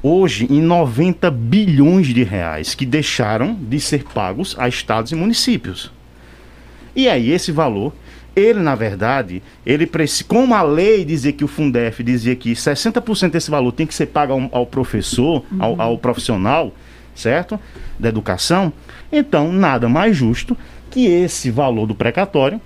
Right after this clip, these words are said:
Speaker 1: que sessenta por cento dele seja revertido diretamente para o professor. Por isso que os professores estão na luta desde dez anos, no mínimo dez anos, exigindo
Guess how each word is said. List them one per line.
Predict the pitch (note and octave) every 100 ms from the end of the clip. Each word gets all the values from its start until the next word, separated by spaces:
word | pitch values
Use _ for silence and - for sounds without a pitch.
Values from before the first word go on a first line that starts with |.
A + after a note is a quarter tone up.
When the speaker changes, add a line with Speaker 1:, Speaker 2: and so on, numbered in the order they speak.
| - -
Speaker 1:
que | A3
sessenta | - G#3+ G3 - C#4 C#4
por | B3+ F#3+
cento | - C3+ A2+ F#3+
dele | E3+ D3 B2+ B2+ - - -
seja | - - A3 F#3+ F#3+
revertido | F#3 E3 D3+ - C#3 D3
diretamente | F#3 G3+ G3 B3+ B3+ A3+ C3+ F#3 A3+
para | A3+ A#3
o |
professor. | - A#3+ D4 D#4+ - G3+ E3 - - - - - - -
Por | A3+ E3
isso | D#3+ A#3 - - G2 - -
que | -
os | G#3 -
professores | G3+ - F3+ - E3+
estão | G3 - F#3+
na | G3 A3+
luta | B2+ E3 G3 D#3
desde | C3+ D3+ G#3 C4+ C#4+ B3 C#3 E3+ -
dez | G3 B3+ C#3
anos, | E3 A#3 C3+
no | D#3
mínimo | C#3+ A3+ F3+
dez | B2+ C#3 G2+
anos, | D3+ C4 D3 - - - - - -
exigindo | E3 F#3 B3+ E3+ D3+ D3 A#3+